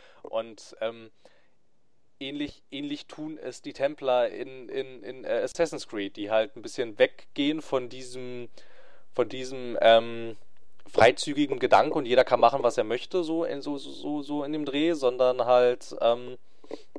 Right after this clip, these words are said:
das alles umdrehen irgendwie, ne? Also so, man, man, äh, fokussiert sich auf die, auf die, auf die, auf die Wissenschaft, will die Edensplitter benutzen, um daraus für die,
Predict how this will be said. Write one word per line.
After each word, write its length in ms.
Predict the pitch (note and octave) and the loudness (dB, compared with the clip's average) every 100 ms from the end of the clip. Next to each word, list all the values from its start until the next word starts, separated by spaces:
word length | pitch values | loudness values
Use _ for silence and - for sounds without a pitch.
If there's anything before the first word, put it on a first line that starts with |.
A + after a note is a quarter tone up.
| - - | -12 -10
das 140 | A#2+ A#2+ | 0 6
alles 200 | B2+ C#3 | 6 4
umdrehen 360 | F3+ E3 B2 | -2 2 2
irgendwie, 240 | G#2 G#2 G#2 | 0 -4 0
ne? 100 | C#3+ | 2
Also 200 | C3+ A2+ | 2 -4
so, 200 | A#2 A2 | -6 -4
man, 360 | G#2+ G#2 G2+ - | -2 -2 -6 -4
man, 240 | A2 G#2 | -2 0
äh, 80 | G2 | -2
fokussiert 500 | - - G#2 - C3+ | -4 -8 -8 -6 -6
sich 200 | - - | -6 0
auf 180 | G#2+ - | 0 0
die, 280 | A2+ G#2+ - | -6 -4 0
auf 160 | G2+ | -2
die, 180 | - G#2+ | -2 -2
auf 160 | F#2 - | -2 -2
die, 160 | - | -6
auf 100 | G2 | -6
die 140 | - B2+ | -4 -2
Wissenschaft, 560 | E3+ D#3+ - D3 - | -2 0 10 10 10
will 140 | A#2+ G#2+ | 2 -4
die 160 | G#2 C3 | -2 -2
Edensplitter 520 | D3 - - C3 B2 | -2 -4 -4 2 2
benutzen, 580 | B2 C3 D#3+ - D3 C3+ | 2 -2 -2 -4 -10 -8
um 200 | A2 A#2 | -4 4
daraus 560 | A2 - A#2 A#2+ - - | 6 8 8 8 4 -4
für 280 | A#2+ A#2 | 0 0
die, 320 | A2+ G#2 G#2 | 0 -4 -4